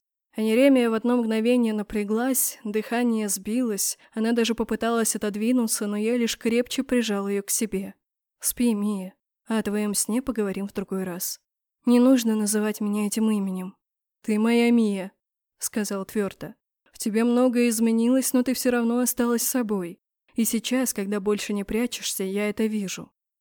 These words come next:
Случившееся с нами многое разрушило, но не смогло изменить главное». «Что?» спросила она тихо. «Моих чувств к тебе»,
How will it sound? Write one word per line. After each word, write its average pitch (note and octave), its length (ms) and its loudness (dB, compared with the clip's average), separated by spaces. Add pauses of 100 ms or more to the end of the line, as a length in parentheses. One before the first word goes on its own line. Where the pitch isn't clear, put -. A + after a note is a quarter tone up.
(180)
Случившееся A#3 840 0
с - 100 -2
нами A#3 280 2
многое A3+ 480 2
разрушило, A3 800 0 (200)
но A3+ 160 6
не A3+ 140 6
смогло A3+ 420 4
изменить A3 400 2
главное». G3 600 -2 (260)
«Что?» A3+ 460 -4 (640)
спросила G3+ 560 -2
она G3+ 160 -4
тихо. - 420 -10 (420)
«Моих A3+ 340 2
чувств - 400 -2
к - 100 -20
тебе», F#3+ 380 -6